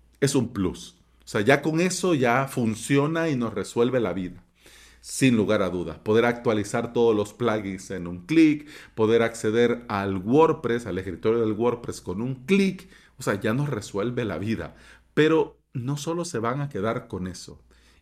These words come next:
Y por eso me parece que Modular D S es una herramienta que, de, bueno, de momento no existe como tal y que estábamos nosotros necesitando, así como se dice aquí en El Salvador,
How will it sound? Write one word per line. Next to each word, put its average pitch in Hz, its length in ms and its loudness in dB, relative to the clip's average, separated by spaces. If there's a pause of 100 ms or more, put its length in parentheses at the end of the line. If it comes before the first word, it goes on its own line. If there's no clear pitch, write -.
Y 143 60 -4
por 127 200 4
eso 143 200 2
me 143 100 0
parece 131 400 -2
que 123 140 -2
Modular 120 600 2
D 110 200 0
S 131 280 -4
es 113 140 -8
una 131 460 -6 (760)
herramienta 151 920 4
que, 110 80 -2
de, - 180 -2 (140)
bueno, 127 200 4
de 107 60 2
momento 127 420 0
no 139 120 4
existe 135 920 -4
como 110 280 -2
tal 170 360 0 (640)
y 190 140 0
que 151 80 6
estábamos 123 440 2
nosotros 120 460 -2
necesitando, 123 1080 -6
así 110 180 -8
como 143 180 0
se 135 120 0
dice 135 160 0
aquí 135 140 -2
en 147 100 -2
El 143 80 -4
Salvador, 98 580 0